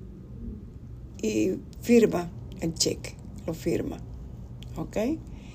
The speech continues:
Y guarda ese cheque, lo guarda, eh, en un lugar seguro. Y ese cheque, tú lo que vas a hacer es cuando tú veas que se te cumplió el deseo, lo que tú tenías,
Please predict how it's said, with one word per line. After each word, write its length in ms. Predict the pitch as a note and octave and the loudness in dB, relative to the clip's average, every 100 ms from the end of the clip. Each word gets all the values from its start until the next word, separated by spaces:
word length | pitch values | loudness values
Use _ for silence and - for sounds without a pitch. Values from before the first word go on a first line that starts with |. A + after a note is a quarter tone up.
| - - - - | -10 -10 -8 -10
Y 120 | - F3 | -4 -2
guarda 600 | - F#3 G3+ G3+ G3 G3+ | 2 8 10 10 10 8
ese 280 | G3 F#3+ E3+ | 6 4 4
cheque, 600 | - C#4 C#4 C#4 B3+ A#3+ | 10 12 12 8 6 8
lo 180 | G#3+ F#3+ | 6 4
guarda, 680 | - G3 G3 F#3+ F#3+ F#3+ - - - - - - - | 6 8 8 6 4 2 -2 -12 -12 -12 -12 -12 -8
eh, 580 | - G3+ G3 F3 - - | 0 4 6 4 2 -2
en 140 | - F3+ | -2 2
un 100 | F3+ | 4
lugar 280 | F3 F3+ F3 | 4 4 4
seguro. 640 | - F#3+ B3+ B3+ G#3+ A#3+ - - - - - - - A#3 A3+ | 2 4 6 6 6 2 -6 -12 -12 -12 -10 -10 -8 -6 -2
Y 600 | G3+ F#3 F3+ F3 F3 - C#4+ - - - - - - - - - - - - | 0 2 4 2 2 -2 -6 -10 -12 -12 -12 -12 -12 -14 -14 -14 -12 -10 0
ese 320 | G3 G3 G#3+ | 2 4 2
cheque, 480 | - A#3+ A#3 G3+ G3+ - - - - - | 8 8 8 2 -2 -4 -8 -10 -8 0
tú 100 | G3 | 2
lo 100 | G3 | 4
que 80 | |
vas 120 | G3+ G3 | 6 6
a 40 | |
hacer 240 | G3 G3+ | 6 2
es 80 | G3 | 2
cuando 300 | F#3+ F3+ F3 | 0 -2 -2
tú 160 | E3+ G3+ | 2 4
veas 260 | G#3 G#3 | 6 6
que 60 | G3 | 2
se 160 | - F3 | -2 -4
te 180 | - | -2
cumplió 480 | F3 E3+ D#3+ F#3 G#3 | -2 0 2 8 8
el 140 | A3 G#3 | 8 6
deseo, 500 | G3+ - F3+ F3 F3 | 4 4 4 4 2
lo 80 | |
que 120 | F3+ - | -2 -4
tú 120 | F3 | -2
tenías, 480 | - G#3+ A#3 A#3+ | 2 4 4 4